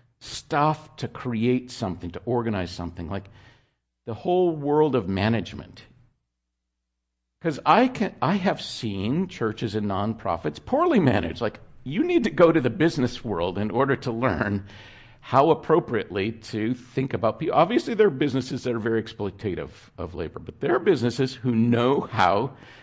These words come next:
to work well with people and manage people well. I think there's value in that. And then, uh, marketing, communications, like, how do we convey a message? These are all things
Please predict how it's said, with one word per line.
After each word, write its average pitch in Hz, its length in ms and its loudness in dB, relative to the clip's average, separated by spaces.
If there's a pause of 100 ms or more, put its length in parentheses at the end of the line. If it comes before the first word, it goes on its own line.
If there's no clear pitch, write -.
(220)
to 131 120 2
work 127 360 0
well 101 200 0
with 107 160 -6
people 95 360 -8
and 87 120 -6
manage 85 380 -6
people 98 220 -12
well. - 360 -10 (160)
I 101 100 -12
think - 260 -8
there's 151 200 -6
value 151 560 -6
in 80 220 -10
that. - 380 -12 (520)
And 131 280 -2
then, 123 680 4
uh, 113 200 0
marketing, 107 540 0
communications, 147 1000 -6
like, 95 160 -12
how 156 380 -2
do 165 60 0
we 165 100 0
convey 110 460 0
a 101 40 2
message? 90 640 -6 (600)
These 302 240 -4
are 285 100 0
all 120 240 0
things 113 600 -6